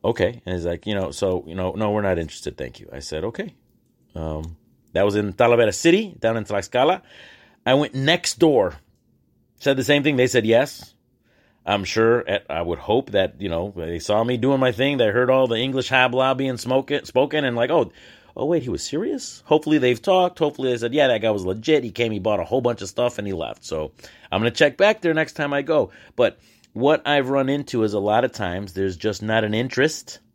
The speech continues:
or it, it is not valued to let me take care of the customer now to h-, secure future sales later.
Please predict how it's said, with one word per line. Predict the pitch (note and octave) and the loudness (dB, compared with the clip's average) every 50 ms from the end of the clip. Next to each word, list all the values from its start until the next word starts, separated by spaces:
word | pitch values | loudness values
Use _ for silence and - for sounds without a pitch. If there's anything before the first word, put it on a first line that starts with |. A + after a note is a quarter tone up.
| _ _ _ _ _ _ _ _ _ _ _ _ _ | _ _ _ _ _ _ _ _ _ _ _ _ _
or | - G2+ G#2 G2 F#2+ F#2 F2 E2+ E2+ D#2+ - _ _ _ _ _ _ _ _ _ _ _ | 0 2 2 2 2 2 0 0 -2 -4 -6 _ _ _ _ _ _ _ _ _ _ _
it, | F#2+ G2+ - _ | -12 -12 -12 _
it | E2+ E2 A2+ B2+ C3 | -8 -2 0 2 2
is | B2 G#2+ | 2 2
not | A#2+ C3 B2+ A2+ G2 | 2 2 2 0 -2
valued | F2+ F2+ A2 A2 A#2+ B2 C3 C3 G#2+ F#2+ E2 D2+ C#2+ C2+ - - | -2 0 2 2 4 4 2 2 0 -2 -6 -6 -8 -12 -16 -12
to | - G#2 F#2 | -10 -8 -4
let | F#2 A2+ B2 - | -2 -2 -2 -2
me | B2+ C3+ C3 B2 | -4 -4 -4 -6
take | - - C#3 C3+ C3 - | -6 -2 -2 -2 -2 -4
care | - - C#3+ C#3 C3+ | -4 -2 0 2 2
of | C3+ B2+ A#2+ | 0 0 -2
the | A#2+ A#2+ | -6 -6
customer | - B2+ A#2+ A2+ - - - B2 A#2 A2 G2 | -4 -6 -8 -8 -8 -10 -8 -4 -4 -2 -2
now | F#2 F2+ F2+ F2 F2+ F#2 G2 G#2 A#2+ C#3+ D#3 D3+ - _ _ _ _ _ _ _ _ _ _ _ | -2 -2 -2 -2 -2 -2 -2 -2 -2 -2 -4 -8 -14 _ _ _ _ _ _ _ _ _ _ _
to | - - G#2 F#2+ | -6 -4 -4 -4
h-, | F#2+ F#2+ - | -6 -8 -8
secure | - - G2+ G2 - - A#2+ A#2 A2+ A2+ - - - | -6 -6 -6 -6 -6 -2 0 0 2 0 -2 -4 -8
future | - - - B2 B2 A#2+ - - A#2 A2 | -18 -12 -8 -6 -6 -6 -6 -4 -6 -4
sales | G#2 - - - G2+ G2+ G#2 G2+ G2+ G2+ G2 F#2 - - _ | -4 -6 -4 -2 0 0 2 0 0 -2 -2 -4 -8 -14 _
later. | - D2+ C#2+ C#2+ D2+ D#2+ E2 E2 E2 B1+ - - - | -16 -14 -12 -8 -6 -6 -4 -4 -6 -6 -10 -12 -14